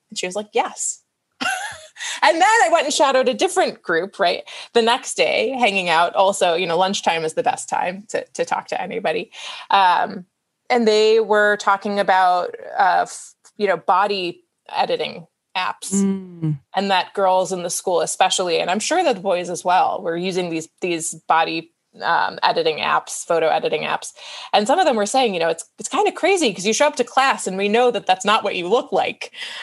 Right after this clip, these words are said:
Speaker 1: Um, but people feel the pressure to do it anyway, so that their, uh, online identity is kind of this, um, this, this idea of who perhaps they want to be, um,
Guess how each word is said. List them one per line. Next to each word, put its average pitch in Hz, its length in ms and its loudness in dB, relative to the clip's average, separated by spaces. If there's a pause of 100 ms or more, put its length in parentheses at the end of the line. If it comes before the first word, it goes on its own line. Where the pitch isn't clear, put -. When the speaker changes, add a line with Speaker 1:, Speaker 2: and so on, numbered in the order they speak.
(120)
Speaker 1:
Um, 196 520 2 (240)
but 220 140 2
people 269 280 0
feel 262 200 2
the 220 80 0
pressure 214 380 0
to 214 140 0
do 180 200 0
it 170 100 4
anyway, 151 440 0
so 185 140 -2
that 175 300 0
their, 180 160 2
uh, 175 140 4 (100)
online 185 500 2
identity 160 640 0
is 156 160 -2
kind 170 260 -2
of 156 160 -2
this, 160 420 -2 (380)
um, 180 680 0 (840)
this, - 220 -4 (100)
this - 300 -4 (420)
idea 208 760 0 (120)
of 233 220 0
who 214 680 -2
perhaps 196 320 0
they 180 140 -2
want 170 340 0
to 220 100 0
be, 214 360 0 (120)
um, 190 480 0